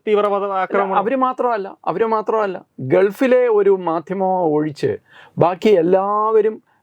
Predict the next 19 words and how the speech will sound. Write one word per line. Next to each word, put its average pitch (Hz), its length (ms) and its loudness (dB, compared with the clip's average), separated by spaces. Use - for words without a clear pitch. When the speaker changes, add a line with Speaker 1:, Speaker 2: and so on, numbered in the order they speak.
Speaker 2:
ആം, 143 540 -2
ഇപ്പൊ 151 240 0
അമേരിക്കയിലെ 185 640 0
ന്യൂയോർക്ക് 175 400 0
ടൈംസ്, 170 500 0
ആ, 143 40 0
ഇംഗ്ലണ്ടിലെ 175 720 2
ഗാർഡിയൻ 190 520 0
ഉൾപ്പെടെയുള്ള 196 680 0
എല്ലാവർക്കും 233 640 0
ഇതാണ് 233 300 0
പ്രശ്നം. 160 460 -4
ഗൺമെൻ 233 600 2
എന്നാണ് 190 320 0
അവരെ 147 220 2
വിളിക്കുന്നത്. 135 520 -6
തോക്കേന്തിയ 196 680 2
തോക്കുധാരികൾ 180 720 2
കൊല്ല-, 170 320 2